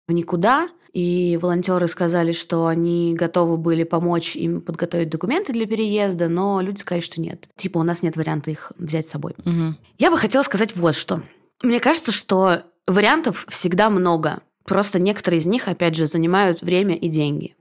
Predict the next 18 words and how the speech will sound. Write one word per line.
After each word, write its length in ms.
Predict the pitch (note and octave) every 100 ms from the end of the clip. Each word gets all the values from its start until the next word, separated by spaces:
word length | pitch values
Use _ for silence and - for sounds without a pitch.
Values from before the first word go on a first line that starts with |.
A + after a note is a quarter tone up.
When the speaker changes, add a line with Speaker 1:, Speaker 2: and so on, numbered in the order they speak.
| -
Speaker 1:
Если 340 | F#3+ F#3 -
вы 120 | G3 F3+
любите 340 | G3+ F#3+ E3
вашу 200 | E3+ G3
собаку, 540 | - D#3+ D3+ - D#3+ - _ -
но 160 | E3
вы 560 | D#3+ G#3 A3+ A3 - - -
находитесь 760 | F3+ F#3 F#3+ F#3 F3+ - - _
в 320 | - E3+ E3+ -
очень 280 | F#3 -
сильном 320 | - F#3+ F#3 E3
стрессе, 480 | - E3+ G3 -
в 100 | D#3+
панике 520 | - E3 F3 E3 - E3
и 40 |
просто 760 | F3 F3 - E3+ D#3 D3+ E3+ -
в 40 |
истерике 640 | F3 - C#4+ D4+ - -